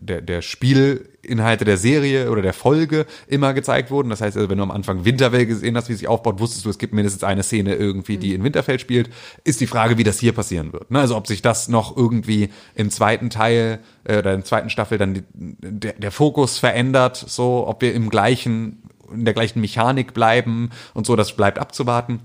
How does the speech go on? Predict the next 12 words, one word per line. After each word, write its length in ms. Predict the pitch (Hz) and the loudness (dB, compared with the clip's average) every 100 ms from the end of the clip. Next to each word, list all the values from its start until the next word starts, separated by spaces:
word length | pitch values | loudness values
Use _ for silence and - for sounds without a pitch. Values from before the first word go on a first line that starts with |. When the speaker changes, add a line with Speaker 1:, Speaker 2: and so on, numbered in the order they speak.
| - - | -10 0
Speaker 1:
Aber 160 | 107 | 2
wir 80 | 107 | 4
kriegen 260 | 117 117 107 | 2 2 2
auf 120 | 107 | 0
jeden 140 | 113 | -2
Fall 120 | 104 | 0
hier 120 | 98 117 | 0 0
schon 140 | 117 | 2
mal 120 | 98 | 0
den 140 | 95 95 | 0 -2
Eindruck 360 | 107 101 95 | -2 -2 0
davon, 440 | 101 98 107 98 | 0 2 0 -4